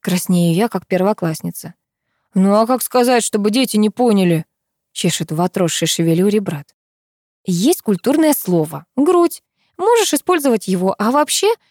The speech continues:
можешь вместо компьютера книжки почитать. Очень словарный запас расширяет». На самом деле я говорю это все, чтобы скрыть свое волнение из-за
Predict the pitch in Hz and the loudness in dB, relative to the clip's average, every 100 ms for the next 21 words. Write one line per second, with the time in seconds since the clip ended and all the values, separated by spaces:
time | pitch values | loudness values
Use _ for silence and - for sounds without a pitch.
0 | - 285 311 277 254 277 - 269 277 349 | -4 0 2 2 0 0 -2 -2 0 0
1 | 359 220 - 247 233 - 180 170 196 - | 0 0 0 2 2 0 -6 -4 -4 -2
2 | 165 - _ _ - 330 262 247 240 233 | -4 -4 _ _ -2 0 0 2 2 4
3 | 233 254 233 175 175 - - 180 156 147 | 2 0 0 -2 0 -2 0 0 -2 -6
4 | _ _ - 180 180 170 175 220 156 160 | _ _ -4 -2 0 0 0 0 0 0
5 | 165 170 170 180 208 - _ _ 214 196 | 0 0 0 2 0 -2 _ _ -4 -2
6 | 190 - 262 - - 185 185 - 220 285 | -2 0 -2 -2 -2 0 0 -2 0 0
7 | - 190 214 202 220 220 214 185 175 170 | 0 -2 0 2 2 4 4 4 2 0
8 | 185 165 180 170 | -2 0 0 0